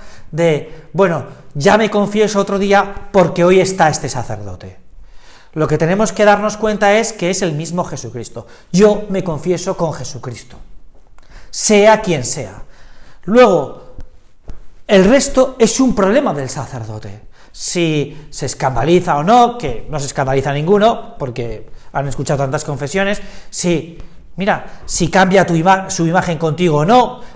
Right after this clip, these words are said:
yo la verdad es que lo que te puedo asegurar es que en los años que llevo de práctica pastoral y ejerciendo el sac-, del, del, el sacramento de,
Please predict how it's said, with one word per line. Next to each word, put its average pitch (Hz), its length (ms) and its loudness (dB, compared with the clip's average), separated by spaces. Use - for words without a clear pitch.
yo 175 160 2
la 185 100 8
verdad 165 300 4
es 170 100 0
que 160 140 0
lo 139 80 0
que 127 80 -2
te 135 100 -4
puedo 180 180 2
asegurar 170 520 4
es 160 160 0
que 160 100 -4
en 139 60 -2
los 139 180 -4
años 160 280 -4
que 143 120 -4
llevo 156 300 -2
de 139 140 -2
práctica 156 440 2
pastoral 156 720 0
y 156 100 -4
ejerciendo 160 600 -4
el 151 60 -4
sac-, 147 260 -6
del, 156 420 -6
del, 156 500 -6
el 156 80 -12
sacramento 151 460 -6
de, 139 220 -4